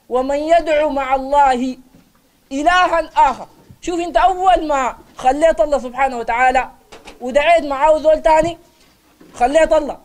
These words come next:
ودعيت زول حتى الرسول صلى الله عليه وسلم، سواء كان رسول، سواء كان نبي، سواء كان صالح، سواء كان طالح، المهم ما دعيت الله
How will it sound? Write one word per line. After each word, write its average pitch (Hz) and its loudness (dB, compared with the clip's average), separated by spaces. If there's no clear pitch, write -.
ودعيت 262 0
زول 302 0
حتى - 0
الرسول 285 -6
صلى 226 -8
الله 226 -6
عليه 214 -4
وسلم، 190 -12
سواء 254 0
كان 254 -2
رسول، 226 -8
سواء 233 -4
كان 254 -4
نبي، 254 -6
سواء 233 -2
كان 269 -2
صالح، 262 0
سواء 233 0
كان 262 -2
طالح، 277 0
المهم 254 -8
ما 277 0
دعيت 277 -2
الله 302 -2